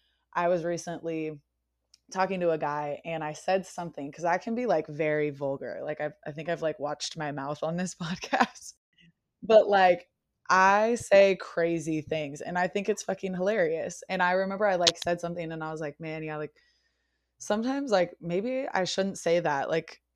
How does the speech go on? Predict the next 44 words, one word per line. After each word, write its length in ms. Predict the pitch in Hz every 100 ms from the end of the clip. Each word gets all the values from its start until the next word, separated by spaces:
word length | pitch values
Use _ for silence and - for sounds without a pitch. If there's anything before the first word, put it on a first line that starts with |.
| _
I 80 | -
don't 140 | 202 190
know, 140 | 180
like, 240 | 165 -
do 100 | 165
men 300 | 160 156 160
not 240 | 185 196 170
respect 560 | 151 - - 135 -
me 180 | 196 220
because 340 | 214 175 160 156
I, 120 | 156
like, 240 | 151 151 _
make 320 | 151 147 151 _ -
coochie 400 | 156 147 226 226
jokes?" 600 | 240 262 339 - - - 185
And 140 | 190
he 100 | 220
was 120 | 240
like, 180 | 247 202
"Dude, 220 | 214 233
shut 420 | - - 185 294 -
up." 360 | 180 180 98
He's 220 | 170 190
like, 180 | 202 190 185
"It's 180 | 185
who 160 | - 214
you 220 | 214 196 190
are. 160 | 196
You're 200 | 160 180
hilarious." 580 | 170 190 165 180 170 151
And 180 | 170 170
he 160 | 180 175
just 320 | 180 180 -
told 220 | 175 175
me 140 | 180 175
about 320 | 156 151 151
how 200 | 160 165
amazing 640 | 156 156 160 160 151 156 - - _ -
I 160 | 156 156
was 280 | 160 160
and 80 | 156
my 120 | 151
personality 640 | 151 156 151 151 151 156 151
was 300 | 120 131